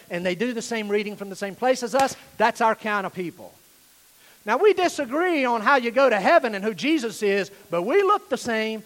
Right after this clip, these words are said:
and we use the same vocabulary. Wrong. I'll tell you about that church. That is the most arrogant, that is the weakest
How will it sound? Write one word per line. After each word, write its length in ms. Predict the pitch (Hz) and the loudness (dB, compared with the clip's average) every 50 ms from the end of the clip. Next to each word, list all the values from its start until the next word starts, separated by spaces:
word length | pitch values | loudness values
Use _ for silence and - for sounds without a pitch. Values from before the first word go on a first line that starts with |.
| - _ - | -18 _ -12
and 140 | 156 160 | -8 -4
we 100 | 175 220 | -4 -2
use 220 | 247 240 240 208 175 | -2 -2 -6 -6 -8
the 80 | 202 | -12
same 260 | 196 - 214 190 185 180 | -10 -8 -8 -8 -6 -6
vocabulary. 680 | 180 170 - 170 147 139 123 123 110 107 92 87 85 - 95 _ _ _ _ _ _ _ _ _ _ _ _ _ _ _ _ _ _ _ _ _ | -8 -10 -8 -10 -10 -10 -10 -12 -14 -16 -18 -18 -20 -20 _ _ _ _ _ _ _ _ _ _ _ _ _ _ _ _ _ _ _ _ _ _
Wrong. 520 | - 127 151 196 233 240 220 180 143 123 131 | -14 -4 -2 0 2 2 0 -2 -4 -6 -8
I'll 80 | 156 165 | -8 -8
tell 240 | - - 214 233 262 | -4 -2 -2 0 0
you 80 | 262 | 0
about 260 | 247 262 247 240 - | 0 -2 -2 -2 -2
that 180 | - 226 220 - | -4 -6 -6 -8
church. 380 | - - 214 175 135 - - - - - - _ _ 156 | -8 -6 -6 -6 -6 -8 -14 -20 -20 -20 -20 _ _ -2
That 300 | 185 202 233 269 262 - | 2 2 2 2 0 -4
is 580 | 208 220 226 226 226 233 233 214 - - - - _ _ _ _ _ _ _ _ _ _ _ _ - | -6 -4 -2 0 0 0 -2 -6 -10 -14 -18 -20 _ _ _ _ _ _ _ _ _ _ _ _ -8
the 100 | 170 185 | -6 -6
most 420 | 185 180 180 175 160 - - - _ _ _ _ 147 | -4 -4 -6 -6 -8 -10 -14 -18 _ _ _ _ -2
arrogant, 680 | 170 196 240 277 294 247 302 320 330 320 - - - _ _ _ _ _ _ _ _ _ _ _ _ _ _ _ _ _ _ _ _ _ 170 | 0 2 2 0 0 -2 -6 -8 -8 -8 -12 -18 -20 _ _ _ _ _ _ _ _ _ _ _ _ _ _ _ _ _ _ _ _ _ -4
that 240 | 170 202 240 262 254 | -2 0 0 0 -2
is 580 | 247 247 247 247 254 262 262 247 - - - - _ _ _ _ _ _ _ _ _ _ _ _ | -4 -4 -2 -2 -2 -4 -6 -8 -14 -16 -18 -20 _ _ _ _ _ _ _ _ _ _ _ _
the 140 | 143 143 190 | -6 -6 -4
weakest 800 | 175 165 147 143 214 285 311 302 - 156 113 - - - - - | -4 -6 -6 -4 -2 -2 -2 -2 -6 -12 -18 -18 -18 -20 -20 -20